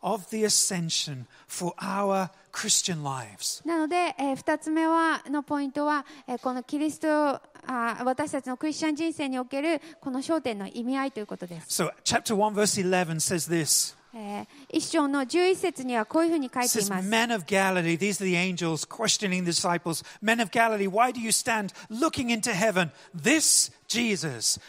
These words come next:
Speaker 1: who has taken up from you into heaven, will come in the same way as you saw him go into heaven."
Speaker 2: えー、この、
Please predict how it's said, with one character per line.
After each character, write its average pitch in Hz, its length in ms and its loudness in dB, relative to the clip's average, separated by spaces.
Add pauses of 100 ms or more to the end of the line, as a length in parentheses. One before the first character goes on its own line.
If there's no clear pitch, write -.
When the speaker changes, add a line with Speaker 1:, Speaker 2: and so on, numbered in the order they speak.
(100)
Speaker 1:
who 226 140 0
has 196 240 2
taken 262 400 -2
up 233 280 -2 (160)
from 202 220 -2
you 208 120 2
into 202 240 -2
heaven, 160 340 0 (240)
will 240 300 2
come 262 340 0
in 226 80 -2
the 214 60 0
same 277 400 2
way 240 300 2 (180)
as 202 220 2
you 180 80 0
saw 220 400 2
him 196 240 -4
go 190 420 0 (200)
into 185 300 -2
heaven." 131 340 -4 (360)
Speaker 2:
え 190 380 -10
ー、 - 20 -20
こ 277 140 -2
の、 269 200 0